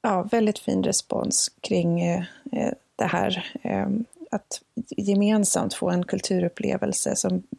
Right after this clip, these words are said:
skapade förutsättningarna för vuxna och deras ungdomar att ha samtal om saker som de kanske inte tidigare hade haft. Så, eh, vi blev väldigt uppmuntrade att f-, fortsätta med projektet och det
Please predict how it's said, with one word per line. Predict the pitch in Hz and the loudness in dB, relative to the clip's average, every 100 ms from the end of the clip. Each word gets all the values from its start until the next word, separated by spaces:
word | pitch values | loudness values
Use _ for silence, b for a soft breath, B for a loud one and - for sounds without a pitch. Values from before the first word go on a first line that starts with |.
| - | -6
skapade | - - 196 - - 196 185 B B B B | -2 -2 -2 -2 0 0 -2 B B B B
förutsättningarna | - 208 - - - - 87 - | -2 0 2 0 -2 -2 0 0
för | - 190 - - _ _ | 0 -2 -4 -8 _ _
vuxna | 196 196 - - 214 | -2 -2 0 -2 2
och | 220 | 2
deras | 233 190 196 | 2 2 2
ungdomar | 208 180 170 185 202 | 2 2 2 2 0
att | 196 | -2
ha | - 185 190 - B B B | -2 -2 -2 -6 B B B
samtal | - - - - 196 | -2 0 0 0 2
om | 226 214 | 2 2
saker | - - - | 0 0 -2
som | 190 175 | 0 2
de | 170 | 2
kanske | 180 - | 0 -2
inte | 180 - | -2 -2
tidigare | - 185 196 - | -4 -2 0 0
hade | 165 156 | 0 0
haft. | 170 - - - - - B B B B B B B _ | 0 -2 -6 -10 -12 -16 B B B B B B B _
Så, | - 214 208 208 208 - | 2 4 4 4 2 2
eh, | 202 190 185 | 2 4 4
vi | 190 | 4
blev | 196 196 | 4 4
väldigt | 190 - | 4 2
uppmuntrade | 208 - 202 220 - - | -2 0 2 4 2 0
att | - | -2
f-, | - - | -4 -2
fortsätta | - 202 - - 247 | -2 0 -2 0 2
med | 240 | 2
projektet | 233 214 - - - 208 | 0 -2 -2 -2 -2 2
och | |
det | 202 208 208 | 4 4 2